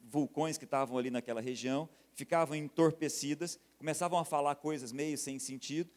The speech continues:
e aí alguns sacerdotes que estavam ali interpretavam o que elas estavam falando,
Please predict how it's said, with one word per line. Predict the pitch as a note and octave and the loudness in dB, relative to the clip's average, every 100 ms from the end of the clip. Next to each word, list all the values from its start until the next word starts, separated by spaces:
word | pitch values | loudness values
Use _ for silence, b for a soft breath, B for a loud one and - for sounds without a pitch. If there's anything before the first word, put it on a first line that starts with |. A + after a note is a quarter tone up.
| b b | b b
e | D3+ | 4
aí | F3+ | 6
alguns | F3 A3+ G#3+ | 6 4 0
sacerdotes | F#3 E3 D3 B2 B2 B2 | 0 2 0 6 6 4
que | - | 0
estavam | C3+ C3 C#3+ | -2 0 -2
ali | D3 E3+ | -2 -2
interpretavam | F#3+ - F#3+ F#3 F#3 E3 E3 F3 F3 D#3+ | -6 -2 0 0 2 2 2 0 0 -4
o | |
que | D#3+ | -2
elas | D#3 D#3 | 0 0
estavam | C#3 - C#3+ D3 | -4 -2 -2 -2
falando, | - B2+ C3+ D#3 E3 | -4 -2 0 0 -4